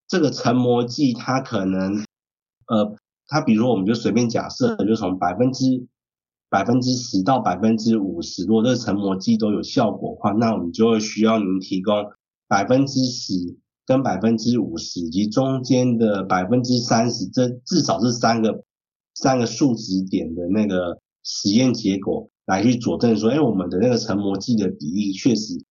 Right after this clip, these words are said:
可以有那么大的范围。大概是像类似这样子一个详细的实验数据，呃，会需要您提供。再来呢，我们会根据这个，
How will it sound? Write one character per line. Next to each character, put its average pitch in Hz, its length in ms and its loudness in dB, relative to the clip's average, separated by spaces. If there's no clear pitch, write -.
可 113 120 0
以 95 80 2
有 92 120 -2
那 120 100 4
么 104 160 0
大 110 180 0
的 104 100 -4
范 87 360 -2
围。 - 180 -10
大 151 140 2
概 127 160 0
是 131 120 0
像 117 300 0
类 120 120 2
似 110 160 0
这 110 100 0
样 113 160 2
子 101 140 -2
一 95 40 0
个 95 160 -2
详 95 360 -4
细 110 280 2
的 98 240 -2
实 - 220 -6
验 107 160 2
数 107 260 2
据， 95 280 -2
呃， 87 260 -4
会 135 140 2
需 113 220 0
要 107 100 2
您 92 220 2
提 95 240 -2
供。 98 260 -2
再 147 240 4
来 110 60 4
呢， 104 260 2
我 98 60 0
们 131 180 2
会 139 40 -2
根 127 200 2
据 127 160 0
这 123 120 0
个， 107 140 2